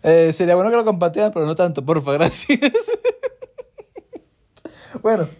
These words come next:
total de que acuerda con la chicuela decirle, "Mira, eh, hágale, vamos a vernos entonces en el centro comercial, vamos a jugar bolos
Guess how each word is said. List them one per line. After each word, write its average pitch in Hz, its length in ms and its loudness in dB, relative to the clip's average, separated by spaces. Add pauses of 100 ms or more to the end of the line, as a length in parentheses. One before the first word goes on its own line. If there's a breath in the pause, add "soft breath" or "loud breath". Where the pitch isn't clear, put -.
(360 soft breath)
total 180 320 2
de 220 160 2
que 220 480 2
acuerda 175 500 0
con 202 160 -8
la 190 120 -8
chicuela 180 800 -2
decirle, 151 500 -10
"Mira, 180 560 -12
eh, 139 360 -14
hágale, 165 400 -2
vamos 123 280 -6
a 160 60 -2
vernos 147 220 -2
entonces 147 500 -4
en 120 220 -4
el 113 40 -8
centro 147 300 -4
comercial, 160 540 -6
vamos 139 240 -6
a - 20 -6
jugar 135 260 -2
bolos 165 520 -4